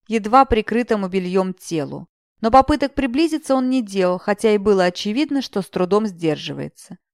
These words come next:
«Не хочу напугать», будто прочитав мои мысли, пояснил Эдрин. «А раньше, значит, хотел», приподняла я брови. «Раньше ты не была против», хмыкнул он.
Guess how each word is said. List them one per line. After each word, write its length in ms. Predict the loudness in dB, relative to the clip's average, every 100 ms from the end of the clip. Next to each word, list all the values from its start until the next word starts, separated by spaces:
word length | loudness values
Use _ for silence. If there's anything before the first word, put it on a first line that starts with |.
| _ _
«Не 160 | -4 0
хочу 320 | 2 2 2
напугать», 580 | 0 0 0 0 0 -10 _
будто 280 | -2 0 0
прочитав 540 | -2 -2 0 2 2 2
мои 160 | 0
мысли, 360 | 0 -2 -2 -6
пояснил 600 | -2 -2 -4 -4 -4 -4 -4
Эдрин. 440 | -4 -4 -10 -12 -16 _ _ _ _ _ -2
«А 140 | 2
раньше, 340 | 4 4 0 -2
значит, 400 | 0 0 -2 -4
хотел», 560 | -4 -4 -2 -4 -4 -10 _
приподняла 560 | -8 -6 -4 -4 -2 0
я 160 | -2 -2
брови. 400 | -2 -4 -6 -14 _
«Раньше 400 | 0 0 0 -6
ты 140 | -4 -2
не 100 | 0
была 280 | 2 2
против», 560 | 2 2 2 2 -6 -8 _ _
хмыкнул 580 | -12 -6 -4 -2 -4 0
он. 340 | 2 2 0